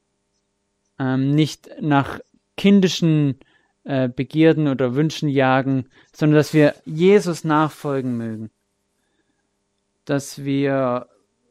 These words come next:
ähm, den, den, den Schritten unseres Herrn nachfolgen, den Fußabdrücken nachfolgen, unseres Retters und, und unseres Messias.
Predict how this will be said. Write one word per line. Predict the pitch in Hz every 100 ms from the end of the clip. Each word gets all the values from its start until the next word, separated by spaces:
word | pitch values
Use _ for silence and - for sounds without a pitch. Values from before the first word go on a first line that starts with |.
| _ _ _ _ _ - - -
ähm, | 139 123 127 120 - _ _ _ _ - _
den, | 139 131 127
den, | 127 123 123 - -
den | 135
Schritten | 127 - 196 196
unseres | 190 160 160 -
Herrn | 160 160
nachfolgen, | 143 135 - 139 131
den | 131
Fußabdrücken | - 214 220 185 147 - 151 143
nachfolgen, | 131 127 123 - 127 117 123
unseres | 131 131 131 -
Retters | 151 165 175 165
und, | 151 -
und | 151 143 -
unseres | 151 - 156 -
Messias. | 147 - 143 127 -